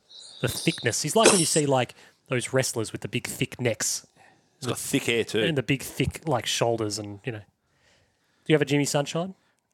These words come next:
Speaker 2: Um, yeah, it is. I and, and I can't underestimate how excited I am with the return of the N F L.
Speaker 1: Oh, wow.
Speaker 2: Um, we kick off against the, the New England Patriots, um,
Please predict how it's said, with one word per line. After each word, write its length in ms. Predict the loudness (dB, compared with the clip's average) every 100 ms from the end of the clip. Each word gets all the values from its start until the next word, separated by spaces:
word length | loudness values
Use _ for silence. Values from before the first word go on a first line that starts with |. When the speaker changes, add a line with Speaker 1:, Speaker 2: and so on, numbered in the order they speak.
| _
Speaker 2:
Um, 420 | 2 4 4 0 0
yeah, 220 | 2 4
it 120 | 4
is. 220 | 4 2 2
I 280 | 2 2 2
and, 320 | 0 -2 0
and 120 | 2 2
I 80 |
can't 260 | 2 0 0
underestimate 540 | 2 0 -2 -4 -4
how 140 | 2 0
excited 520 | 0 0 0 0 -2
I 180 | -2 0
am 400 | 0 -2 -6 -16 _ _ _ _ _ _ _ _
with 160 | -4 -2
the 80 |
return 320 | -2 0 0 0
of 80 |
the 80 | -2
N 80 | -2
F 140 | -2
L. 240 | -2 -2 -6 -4
Speaker 1:
Oh, 220 | -2 -2
wow. 340 | -2 -8 -10 -14 _ -8
Speaker 2:
Um, 540 | -2 0 0 -6 -8 -16 _ _ _ _ _ _ _ -20 -16 0
we 140 | 0
kick 220 | 0 -2
off 200 | -2 -2
against 340 | -2 -2 -4 -4
the, 380 | -2 -2 -4 -8 _ _ _ _ _ _ _ _ _ _ _ -8
the 120 | -6
New 240 | -2 -2
England 300 | -2 -4 -2
Patriots, 560 | -2 -2 -2 -4 -6 -10 _ _ _ -20 -20 _ -4
um, 460 | -2 0 -2 -6